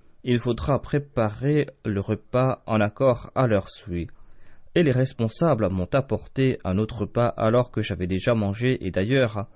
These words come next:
l'appel à la prière avait été déjà donné. » Le Messie promis salam m'a dit, « N'ayez aucune crainte, mangez, car l'appel à la prière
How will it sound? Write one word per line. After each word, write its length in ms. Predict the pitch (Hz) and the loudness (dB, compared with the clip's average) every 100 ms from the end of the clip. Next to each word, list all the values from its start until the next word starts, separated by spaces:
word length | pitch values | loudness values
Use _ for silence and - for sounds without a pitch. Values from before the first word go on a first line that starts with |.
| - _ - - - | -20 _ -20 -10 0
l'appel 460 | 110 - 151 123 | 0 2 0 2
à 80 | - | 0
la 80 | 107 | -2
prière 400 | - 131 131 101 | -2 0 0 0
avait 200 | 98 110 | -2 -2
été 180 | 113 110 | -2 -2
déjà 400 | 101 - 143 - | -2 2 0 0
donné. » 460 | 95 120 113 110 - - - - - | -2 -2 0 0 -2 -14 -18 -12 -2
Le 100 | 147 | 0
Messie 280 | 139 - 143 | 0 -4 -6
promis 340 | - 107 98 | -2 -2 -2
salam 320 | - 120 98 | 0 0 2
m'a 80 | 90 | 0
dit, « 340 | 85 143 123 - | -2 -2 -2 -4
N'ayez 300 | 101 170 110 | 0 2 2
aucune 260 | - 98 90 | 0 -4 -4
crainte, 360 | - 147 135 | 0 0 2
mangez, 420 | 113 143 139 131 | 2 2 2 -2
car 240 | 135 101 92 | 0 -2 -2
l'appel 340 | 92 - 113 | -4 -2 0
à 60 | 90 | 0
la 100 | 85 | -2
prière 600 | - 131 127 110 101 | -6 0 2 0 -2